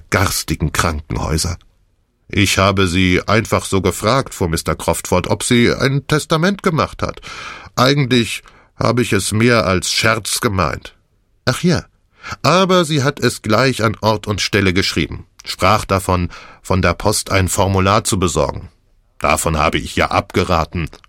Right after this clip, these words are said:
Machen oft eine Menge Ärger, hat man mir erzählt. Jedenfalls ist ihr Cousin ja Anwalt.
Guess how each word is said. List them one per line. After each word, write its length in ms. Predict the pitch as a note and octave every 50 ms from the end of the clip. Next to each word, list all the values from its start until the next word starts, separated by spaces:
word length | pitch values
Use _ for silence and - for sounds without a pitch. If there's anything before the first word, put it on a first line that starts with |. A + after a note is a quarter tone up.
| _ _
Machen 380 | - F#2 C3+ E3+ D#3 - B2+ - -
oft 260 | C3+ D3+ - - -
eine 180 | - A#2+ B2 A#2+
Menge 320 | G#2+ A2 B2 B2+ A#2+ -
Ärger, 400 | - G#2+ A#2 B2+ C3 A#2 A2+ G#2
hat 160 | G2 G2 -
man 120 | G2+ F#2 F#2+
mir 140 | G2 G2 D2
erzählt. 460 | E2 - - - F2+ E2 C#2+ - - - _ _ _ _
Jedenfalls 540 | - - G#2+ A2 G#2+ G2 - G2 F#2 - - - - - - - - -
ist 240 | C3+ B2 - -
ihr 140 | A#2+ A2+ G#2+
Cousin 460 | - - F#2 D#2+ C2+ D#2 F#2 G2 F2+ E2+
ja 180 | D2+ D2 - - -
Anwalt. 500 | F2+ F#2 G#2 F#2 D2+ C#2 B1 A1 - -